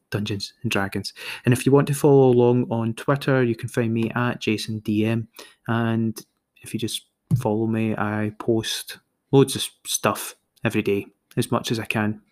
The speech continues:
Well, that's a lie, not every day, but I try to get stuff up as much as I can, um, and also make sure that we're getting new episodes, at least three episodes every week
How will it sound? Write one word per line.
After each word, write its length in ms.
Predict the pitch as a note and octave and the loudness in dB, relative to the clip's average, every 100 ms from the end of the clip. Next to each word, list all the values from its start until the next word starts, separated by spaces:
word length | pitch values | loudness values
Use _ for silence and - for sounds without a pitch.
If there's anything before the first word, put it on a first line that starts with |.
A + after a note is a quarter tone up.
| - | 0
Well, 100 | A#2+ | 0
that's 140 | - | 2
a 40 | |
lie, 260 | G2 G2+ G2 _ | -2 -4 -8 _
not 180 | C#3+ C#3 | 4 4
every 160 | G#2+ G2 | 2 -2
day, 180 | G2 - _ - - - | -4 -6 _ -16 -16 -2
but 100 | C#3+ | 2
I 160 | A#2+ B2 - | 4 2 -2
try 220 | - D3 | 2 4
to 280 | C#3+ C#3 A2+ - | 6 4 2 -2
get 180 | - A#2+ | 0 2
stuff 300 | - B2+ - | 2 0 0
up 220 | A#2+ - - | -2 -2 -4
as 120 | - | 0
much 240 | C3 D3 | 0 0
as 80 | A#2+ | -4
I 80 | A2+ | -4
can, 360 | - A#2 A#2+ - - - - - B2+ | 0 2 2 -2 -10 -16 -16 -4 2
um, 520 | B2 A#2+ A#2 A2+ A2 _ - | 4 6 4 2 -2 _ -2
and 160 | B2 | 0
also 300 | G#2+ G#2+ B2+ | 0 0 -2
make 180 | A2 G#2+ | -2 -2
sure 200 | - A2+ | -2 -2
that 120 | A2+ | -4
we're 60 | A#2 | -6
getting 320 | A2+ A2+ A2+ | -4 -2 0
new 180 | A2+ A2 | 2 0
episodes, 580 | G#2+ - A2 G#2+ - - - - | -2 -4 -4 -4 -6 -14 -14 -6
at 80 | - | 2
least 260 | D#3 C#3+ - | 2 2 -2
three 300 | B2 A#2 G#2+ | 2 2 2
episodes 420 | G#2+ - G#2+ - | 0 -2 -2 -4
every 220 | G#2 G#2 | -4 -4
week 340 | G#2+ - - | -4 -6 -10